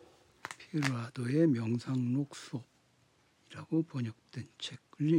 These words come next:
읽겠습니다. 이 책의 부제가 마르쿠스 아우렐리우스의 공부와 그의 시대.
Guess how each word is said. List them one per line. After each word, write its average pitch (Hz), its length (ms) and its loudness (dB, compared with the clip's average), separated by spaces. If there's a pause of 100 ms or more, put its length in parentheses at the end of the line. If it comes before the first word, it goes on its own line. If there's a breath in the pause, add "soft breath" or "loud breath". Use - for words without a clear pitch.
읽겠습니다. - 720 -8 (760 soft breath)
이 147 120 4 (100)
책의 147 520 2
부제가 135 600 2
마르쿠스 156 1080 0 (160)
아우렐리우스의 120 840 -4
공부와 113 840 -6
그의 107 240 -8
시대. - 340 -12